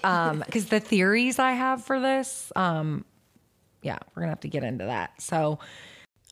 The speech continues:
Speaker 1: and now it's time for our weekly spotlights. First, we have Erin Pospisil. She has been missing from Cedar Rapids, Iowa since June third, two thousand one.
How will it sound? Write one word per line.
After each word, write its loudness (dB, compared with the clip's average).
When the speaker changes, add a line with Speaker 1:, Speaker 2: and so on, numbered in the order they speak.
Speaker 1:
and 4
now 6
it's -4
time 2
for 2
our 6
weekly 4
spotlights. -2
First, 2
we 4
have 6
Erin 4
Pospisil. 0
She 0
has 4
been 6
missing 4
from 4
Cedar 4
Rapids, 4
Iowa 6
since 0
June 2
third, 2
two 0
thousand 2
one. -2